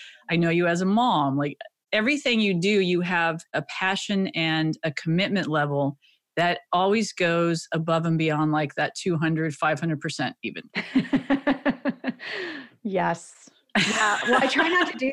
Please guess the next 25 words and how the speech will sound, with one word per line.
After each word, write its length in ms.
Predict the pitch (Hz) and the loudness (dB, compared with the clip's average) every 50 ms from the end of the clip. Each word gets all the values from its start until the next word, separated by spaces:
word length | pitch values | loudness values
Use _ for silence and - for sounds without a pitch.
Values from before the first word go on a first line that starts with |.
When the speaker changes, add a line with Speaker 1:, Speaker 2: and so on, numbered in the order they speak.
| - | 0
Speaker 2:
things 220 | - 262 247 247 233 | 0 2 2 2 2
I'm 120 | 220 202 | 2 2
not 220 | 196 202 202 - - | 2 2 0 0 0
passionate 480 | 202 214 175 175 - - 202 202 202 | -2 -2 -2 -2 -2 -2 0 0 0
about 300 | 214 208 220 214 220 220 | 2 2 2 2 2 2
anymore. 540 | 226 220 226 226 226 226 240 240 247 247 269 | 2 0 0 0 2 2 2 2 2 2 0
So 440 | 254 - 233 226 202 190 185 185 - - | 0 2 2 4 4 4 4 2 2 2
yeah, 340 | 202 196 180 160 151 - - | 2 2 4 2 2 0 0
I 100 | - 196 | 0 0
think 200 | 180 202 196 185 | 0 0 0 2
that 160 | 196 185 180 | 0 0 2
that's, 420 | - 170 170 170 - - - - _ - - - - _ | 2 0 0 -2 -4 -12 -20 -20 _ -20 -20 -20 -8 _
that's 220 | - 202 190 - | 0 0 0 -2
true. 240 | - - - 214 196 | -2 0 2 4 4
And 180 | - 254 254 262 | 4 4 4 4
likewise, 600 | 269 302 349 311 - 220 180 165 156 147 165 165 - | 4 2 2 2 2 2 2 2 2 0 -2 0 0
like, 300 | 196 180 180 - - - | 0 0 0 -2 -4 -2
the 100 | 220 196 | 0 0
work 260 | 185 202 208 202 - | 2 2 0 0 0
that 140 | - 196 - | 0 0 0
you 140 | 185 196 202 | 0 0 0
guys 300 | - 208 202 190 175 175 | 2 2 2 2 0 0
do 200 | - 170 165 160 | 0 0 2 2
is 140 | 160 165 - | 0 0 -2
so, 380 | - 175 170 165 156 - - | 0 0 2 2 0 -2 -2